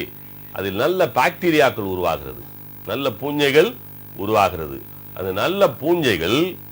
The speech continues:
நம் உடலுக்கு வலு சேர்க்கக்கூடியதாக இருக்கிறது. இட்லி இருக்கிறதே, அது புளித்த பின், அதாவது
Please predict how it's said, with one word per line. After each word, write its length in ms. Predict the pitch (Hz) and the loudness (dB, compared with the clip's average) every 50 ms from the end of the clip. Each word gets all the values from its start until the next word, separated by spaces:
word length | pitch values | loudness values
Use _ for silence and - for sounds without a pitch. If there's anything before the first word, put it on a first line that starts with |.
| - - - - - - | -18 -18 -18 -16 -8 -2
நம் 240 | 107 110 113 117 117 | 0 0 0 0 0
உடலுக்கு 440 | 131 156 196 208 196 175 151 - 202 143 | 0 2 2 4 4 2 2 0 -2 2
வலு 240 | 139 151 185 226 | 4 4 4 4
சேர்க்கக்கூடியதாக 800 | 175 196 202 180 160 156 160 131 135 135 135 131 127 120 113 117 107 | 4 2 2 2 2 0 -2 -2 -2 -2 0 2 4 4 4 2 2
இருக்கிறது. 440 | 98 95 85 85 90 82 80 73 67 58 53 - - - - - - - - - - | -2 -4 -4 -6 -6 -6 -6 -8 -10 -12 -14 -16 -16 -16 -16 -18 -16 -16 -16 -14 -8
இட்லி 360 | 92 113 131 151 170 165 170 165 | -6 -6 -6 -6 -4 0 2 4
இருக்கிறதே, 580 | 151 147 139 120 131 127 123 110 110 120 147 170 180 165 - - - - - - - - | 4 4 2 0 0 2 2 4 4 4 4 4 2 0 -2 -8 -14 -18 -18 -16 -10 -4
அது 200 | - 107 113 113 | 0 2 2 2
புளித்த 420 | 110 - - 175 180 180 143 - 151 127 | 0 -2 -2 -2 0 0 0 2 2 2
பின், 280 | 110 113 123 139 165 185 180 - - - - - - - - - - - | 4 4 2 2 0 -2 -4 -8 -12 -16 -16 -16 -16 -16 -16 -16 -8 -2
அதாவது 600 | - 101 117 131 143 143 147 139 123 110 135 | 0 2 4 6 6 6 6 4 2 0 2